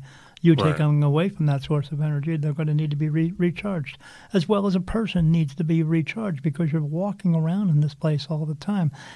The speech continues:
Speaker 1: and you come across people who are just negative as crap. You know, I,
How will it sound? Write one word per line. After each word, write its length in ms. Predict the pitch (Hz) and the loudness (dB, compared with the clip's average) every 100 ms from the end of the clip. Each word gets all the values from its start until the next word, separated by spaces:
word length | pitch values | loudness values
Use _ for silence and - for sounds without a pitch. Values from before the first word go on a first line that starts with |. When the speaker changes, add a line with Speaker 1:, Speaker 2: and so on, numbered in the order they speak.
| - | -2
Speaker 1:
and 120 | 175 170 | 4 6
you 120 | 165 | 6
come 280 | - 185 185 | 2 0 0
across 400 | - 160 151 - | -2 -2 -2 -2
people 340 | 160 151 151 | -4 0 -2
who 240 | 147 165 | -2 -4
are 60 | 151 | -2
just 260 | 147 147 - - | -2 -4 -6 -4
negative 600 | 190 175 175 170 170 156 | 4 6 6 4 0 0
as 120 | 156 - | -2 -6
crap. 540 | - 202 196 156 - | -6 -2 0 -2 0
You 80 | 151 | 0
know, 140 | 156 | 2
I, 160 | 160 | 0